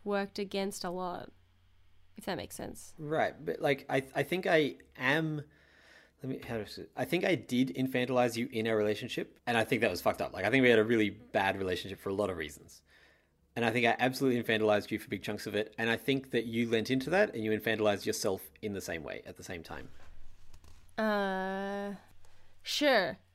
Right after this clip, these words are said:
Speaker 1: I suppose just that comparison makes me feel like it's all my fault and that, uh, there's something wrong with me.
Speaker 2: Like, I, I don't think any, any of it applies to you now.
Speaker 1: Yeah.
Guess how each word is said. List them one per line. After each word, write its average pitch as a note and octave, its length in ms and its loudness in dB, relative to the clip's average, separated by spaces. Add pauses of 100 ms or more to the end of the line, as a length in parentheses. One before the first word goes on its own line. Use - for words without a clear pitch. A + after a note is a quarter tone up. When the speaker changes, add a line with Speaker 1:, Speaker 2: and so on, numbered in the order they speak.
(180)
Speaker 1:
I A3 120 2
suppose B3+ 280 0
just B3 180 -2
that G#3+ 160 2
comparison G3 800 -4 (180)
makes F#3+ 320 -6
me G3+ 80 -6
feel G3 180 -4
like F#3 200 -6
it's F3 120 -12
all F3+ 140 -4
my E3+ 300 -6
fault - 480 -12 (760)
and F3+ 220 -4
that, F3+ 160 -4 (120)
uh, - 60 -16 (300)
there's G3 160 -6
something F3+ 320 -4
wrong E3 180 -4
with D#3+ 160 -8
me. D#3+ 440 -8 (280)
Speaker 2:
Like, A#2 260 -4
I, C3 140 -2 (220)
I C3+ 80 -2
don't D3+ 160 0
think F#3 140 0
any, D3+ 220 2
any B2+ 200 2
of A#2+ 60 0
it A#2 60 4
applies G#2 440 0
to - 160 -10
you F#2 100 -6
now. G2+ 520 -4 (1300)
Speaker 1:
Yeah. F#3 380 -6